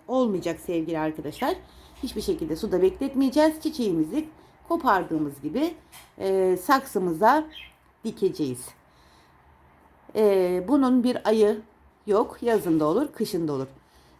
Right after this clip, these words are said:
Evet, şunu da söyleyeyim. Yılbaşı çiçeğimin, e, büyümüyor diyen sevgili arkadaşlarım. Bu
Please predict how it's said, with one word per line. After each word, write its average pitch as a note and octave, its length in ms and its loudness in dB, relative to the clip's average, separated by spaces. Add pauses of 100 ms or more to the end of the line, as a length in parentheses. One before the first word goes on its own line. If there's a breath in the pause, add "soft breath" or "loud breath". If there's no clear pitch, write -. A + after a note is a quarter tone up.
(180)
Evet, G3 260 2
şunu E4+ 220 0
da D4+ 80 0
söyleyeyim. A3 400 2
Yılbaşı D4 400 2
çiçeğimin, D4+ 580 0 (600)
e, G#3 560 2
büyümüyor D#4+ 420 4
diyen C4+ 200 4
sevgili A#3 400 2
arkadaşlarım. F3 720 0 (640)
Bu G#4+ 240 2